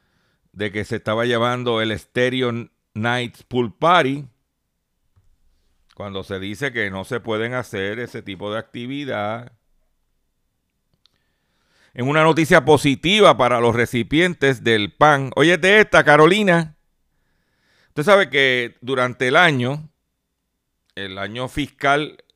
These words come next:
eh, federal es del primero de octubre al treinta de sep-, trein-, de septiembre. Y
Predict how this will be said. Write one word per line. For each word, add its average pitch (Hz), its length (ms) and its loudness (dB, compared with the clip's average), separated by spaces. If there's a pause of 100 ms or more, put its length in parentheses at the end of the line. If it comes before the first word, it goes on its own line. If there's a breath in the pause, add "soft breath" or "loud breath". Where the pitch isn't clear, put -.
(260)
eh, 107 920 -2
federal 147 480 4
es 135 120 0
del 123 200 -2
primero 117 400 -2
de 156 80 0
octubre 156 340 -2
al 117 80 -2
treinta 135 460 -4
de 123 360 -2
sep-, 104 240 -8 (120)
trein-, 127 340 -6
de 110 100 -6
septiembre. 117 600 -4 (2000)
Y 214 300 -4